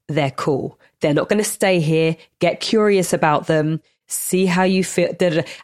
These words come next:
And just to be really curious and just to be like, "Oh, let me see how this feels," rather than waiting to get out of it or, or thinking that you failed or,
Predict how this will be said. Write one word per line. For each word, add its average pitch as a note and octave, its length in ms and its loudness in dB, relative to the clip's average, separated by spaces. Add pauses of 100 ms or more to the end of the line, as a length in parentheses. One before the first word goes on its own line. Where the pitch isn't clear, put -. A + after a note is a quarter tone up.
And F3+ 180 2
just C4+ 240 0
to - 80 -2
be F#3+ 180 0
really A3+ 380 0
curious F3+ 600 0
and E3+ 160 -2
just F#3+ 220 -2
to - 100 -10
be F3+ 80 -2
like, E3 280 2
"Oh, - 160 -4
let C#4+ 140 0
me C5 80 -2
see F#4 240 -2
how G#3+ 180 0
this D3 200 -4
feels," D#3 220 -2
rather F#3 220 0
than E3+ 200 -2 (240)
waiting F#3 360 0
to F3 120 -6
get - 120 0
out E3+ 200 2
of E3+ 100 -2
it F3 80 2
or, E3 180 0
or D#3+ 160 -2
thinking G#3 380 -4
that F3+ 140 -2
you D#3+ 120 -2
failed E3 520 0
or, D#3 420 0